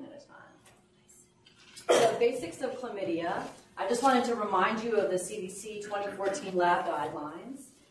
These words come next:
Um, no one should be calling you and asking for a chlamydia culture. It's very hard to culture, possible but not really very frequently done. nat is a recommended test method, and although we used to rely on,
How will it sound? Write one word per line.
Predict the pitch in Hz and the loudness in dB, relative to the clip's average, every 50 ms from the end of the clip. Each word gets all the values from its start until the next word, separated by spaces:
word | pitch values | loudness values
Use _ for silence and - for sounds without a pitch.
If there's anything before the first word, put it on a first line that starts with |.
| - - - | -20 -16 -12
Um, | - 175 170 170 175 | -8 -6 -6 -4 -2
no | 180 175 | 0 0
one | 175 190 190 | 2 2 2
should | - - - - | 2 0 0 -2
be | - - | -2 -2
calling | - - 185 185 185 185 185 | 2 4 4 6 6 4 4
you | 185 190 | 4 4
and | 190 185 | 4 4
asking | 180 165 - - - - | 4 2 0 -2 -4 -6
for | - 196 185 | -2 0 0
a | 180 | 0
chlamydia | - - 190 180 175 175 180 180 180 - 180 | 0 0 2 4 4 6 6 4 4 2 2
culture. | 185 190 175 175 - - 170 180 240 | 2 2 2 2 0 -2 2 4 4
It's | 233 - - | 4 4 2
very | - 175 170 180 226 226 | 2 4 6 6 6 8
hard | 190 190 190 190 | 8 6 6 4
to | - | 2
culture, | - 160 160 160 160 - 175 180 - - - | -2 -2 -2 -2 -2 -4 -6 -8 -8 -8 -8
possible | 185 185 185 - - 196 196 170 | -8 -10 -10 -10 -12 -12 -8 -8
but | 175 170 | -6 -6
not | 170 165 165 175 | -6 -6 -6 -4
really | 180 175 175 180 175 180 - - - - - - - - - - - - - _ _ _ _ _ _ - | 0 0 0 0 -2 -6 -12 -18 -20 -20 -20 -20 -20 -20 -20 -20 -20 -20 -20 _ _ _ _ _ _ -6
very | 185 180 175 180 180 | -2 -2 -2 -2 -2
frequently | - 175 - - 170 - - - | -4 -6 -6 -6 -6 -6 -6 -4
done. | - 170 156 156 160 185 233 247 - - - - - - | -4 -2 0 0 0 0 -2 -4 -6 -8 -12 -18 -20 -6
nat | - 208 208 208 208 214 220 | 2 4 6 6 6 6 4
is | 214 | 2
a | 214 220 | 2 2
recommended | 202 196 196 202 202 196 202 202 202 196 - | 2 2 2 0 -2 -4 -4 -4 -4 -4 -4
test | - 196 196 190 - | -2 -2 -2 -2 -2
method, | - 175 170 - - 247 320 - - - - - - - - - - | -2 -2 -2 -2 -2 -4 -4 -6 -8 -12 -18 -20 -20 -20 -20 -12 -8
and | 208 202 196 196 196 | -6 -4 -2 4 8
although | 196 185 190 202 208 202 208 | 8 10 10 8 6 4 2
we | 208 208 | 0 -2
used | 220 220 - - | -4 -6 -6 -6
to | 233 | -6
rely | 214 202 196 185 190 180 170 170 170 170 | -6 -6 -4 -2 0 0 0 0 0 0
on, | 156 143 147 156 156 165 165 165 165 165 | -2 -2 -4 -6 -8 -8 -8 -8 -8 -10